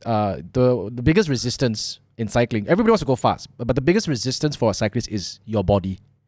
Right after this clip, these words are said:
Because basically wind is part of resistance. So when your body doesn't curl up in an arrow way, you will basically be slower lah. You have to pull out more power through your legs to go faster. But if you basically, it's, you know how,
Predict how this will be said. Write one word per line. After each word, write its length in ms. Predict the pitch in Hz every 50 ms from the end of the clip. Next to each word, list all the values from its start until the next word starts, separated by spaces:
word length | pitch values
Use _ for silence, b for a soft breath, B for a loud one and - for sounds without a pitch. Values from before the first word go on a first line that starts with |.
| _ _ _ _ _ _ _ _
Because 300 | - 139 - 160 156 -
basically 480 | - 127 113 - 131 - 139 135 127 113
wind 300 | 110 107 147 156 151 123
is 100 | 101 92
part 220 | - - 117 104 98
of 120 | 92 - - -
resistance. 600 | 101 - - 170 - - 117 104 101 - - -
So 180 | - - 160 147
when 200 | 120 113 110 110
your 100 | 113 110
body 380 | 101 117 123 131 151 180 185
doesn't 500 | 147 139 120 113 139 143 139 143 135 - - _ _
curl 240 | - - 151 143 139
up 120 | 131 - 113
in 120 | 110 101
an 140 | 101 98 -
arrow 320 | 117 120 120 123 131 131
way, 400 | 123 120 123 110 98 107 151 156 - _ _ _ _ _ _ _ _ _ _ _ _ _ _ 101 101
you 180 | 113 131 123
will 120 | 117 120 98
basically 400 | 120 110 - 135 120 127 135 117
be 160 | 95 101 90
slower 320 | - - 104 95 90 98
lah. 120 | 131 165 175 -
You 140 | 107 127 135
have 80 | 117
to 100 | - 127
pull 140 | - 147 156 160
out 140 | 160 - -
more 220 | 120 139 151 165
power 500 | 151 - 147 117 120 123 135 131 113 85 - _ _ -
through 180 | - - 139
your 120 | 131 117 110
legs 320 | 107 120 127 113 - -
to 100 | - 113
go 160 | 98 113 107
faster. 440 | 101 - 110 101 - - - 101 - - B B B B B B B B B B -
But 240 | 135 170 180 - - 190
if 180 | 196 190 156
you 140 | 165 185 175
basically, 720 | 151 185 190 - - 226 - - 214 220 226 220 214 - - _
it's, 180 | - 160 - - -
you 120 | - 175 196
know 120 | 247 254
how, 380 | 214 - 233 226 220 220 214